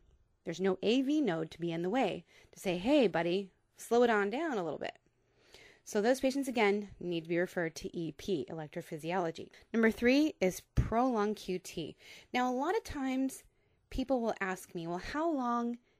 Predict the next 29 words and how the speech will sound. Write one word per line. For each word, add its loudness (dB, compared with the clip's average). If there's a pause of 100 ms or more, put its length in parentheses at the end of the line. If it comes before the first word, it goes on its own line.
(160)
is -2
too 0
long?" -6 (200)
And 0
that's -2
a 0
good -2
question, -10 (460)
because 2
in -2
general, 2
anything 0
over 0
four -4
hundred 0
and -4
sixty -4
milliseconds -4
is -6
too -6 (180)
long. -2 (960)
Technically, -2 (160)
if -12
you 2
want 2
to -2
split -2
hairs, 0 (480)
in 2